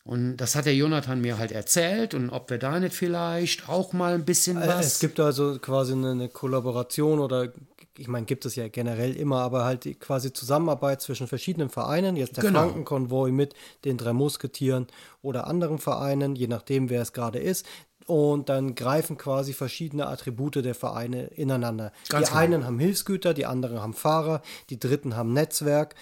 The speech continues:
Speaker 2: und auf die Art hilft man sich gegenseitig zu helfen.
Speaker 1: Ganz genau. Und es ist immer so ein, auch wieder so ein hawaiianisches Ding, ne? Sharing, Caring. Also man teilt miteinander. Man kann ja viel mehr erreichen, wenn man sich mit ein paar Leuten zusammenschließt.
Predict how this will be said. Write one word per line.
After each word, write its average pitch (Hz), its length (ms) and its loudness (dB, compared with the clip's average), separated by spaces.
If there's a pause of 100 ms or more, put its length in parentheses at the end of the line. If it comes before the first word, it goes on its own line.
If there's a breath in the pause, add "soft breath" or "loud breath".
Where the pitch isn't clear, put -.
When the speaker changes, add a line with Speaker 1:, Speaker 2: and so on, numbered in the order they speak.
(220 loud breath)
Speaker 2:
und 139 520 2
auf 135 180 -4
die 151 240 0
Art 135 320 -2
hilft 160 300 0
man 147 100 0
sich 127 140 -6
gegenseitig 123 560 0
zu - 100 -8
helfen. 104 380 -8 (160)
Speaker 1:
Ganz 147 220 0
genau. 135 320 0
Und 175 140 0
es 185 140 2
ist 180 140 2
immer 190 240 4
so 151 160 2
ein, 139 180 2 (520 loud breath)
auch 120 200 -6
wieder 175 160 4
so 139 120 0
ein 123 100 0
hawaiianisches 123 600 0
Ding, 156 300 -2
ne? 156 260 -6
Sharing, 151 720 -2
Caring. 165 640 -4 (400 loud breath)
Also 110 160 -6
man 107 160 -2
teilt 151 720 2
miteinander. 175 720 0 (640 loud breath)
Man 131 140 -2
kann 180 160 2
ja 165 80 4
viel 175 160 -2
mehr 165 220 2
erreichen, 131 480 2
wenn 104 80 -2
man 107 120 -2
sich 107 200 -6
mit 107 180 -8
ein 98 60 -8
paar 95 180 -12
Leuten 95 260 -8
zusammenschließt. 87 840 -12